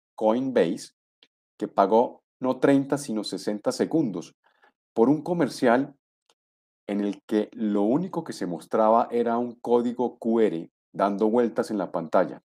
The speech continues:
como si fuera un salvapantallas. Este código Q R llevaba a la descarga del app de la empresa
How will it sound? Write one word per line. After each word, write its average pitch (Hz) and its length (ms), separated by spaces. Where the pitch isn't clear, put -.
como 98 180
si 101 140
fuera 127 360
un 131 160
salvapantallas. 90 920
Este 110 260
código 120 440
Q 98 200
R 123 320
llevaba 101 640
a 87 80
la 82 160
descarga 104 540
del 135 160
app 104 240
de 110 100
la 113 80
empresa 113 540